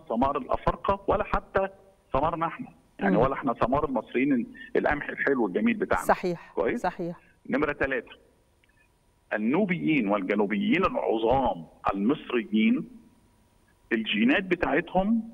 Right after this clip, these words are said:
Speaker 1: مختلفة عن الجينات
Speaker 2: الأفريقية.
Speaker 1: النيجرويد الأفريقية.
Speaker 2: صحيح.
Speaker 1: برضو بنتكلم على عظمة الحضارة الأفريقية التي صدرت
Speaker 2: طبعًا.
Speaker 1: للعالم الثقافات.
Speaker 2: طبعًا.
Speaker 1: ما بن-،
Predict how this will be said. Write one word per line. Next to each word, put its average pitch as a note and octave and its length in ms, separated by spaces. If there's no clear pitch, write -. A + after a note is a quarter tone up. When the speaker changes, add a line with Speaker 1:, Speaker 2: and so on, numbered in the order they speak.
Speaker 1:
مختلفة G3 840
عن B2 200
الجينات A#2 680
Speaker 2:
الأفريقية. F3+ 580
Speaker 1:
النيجرويد F3+ 280
الأفريقية. A#2+ 760
Speaker 2:
صحيح. F#3+ 560
Speaker 1:
برضو F3+ 280
بنتكلم C#3+ 520
على C#3+ 360
عظمة B2+ 640
الحضارة A#2 480
الأفريقية B2+ 880
التي A2+ 260
صدرت G2+ 360
Speaker 2:
طبعًا. F#3+ 240
Speaker 1:
للعالم A2+ 360
الثقافات. A2+ 640
Speaker 2:
طبعًا. F3 260
Speaker 1:
ما - 80
بن-، G3+ 220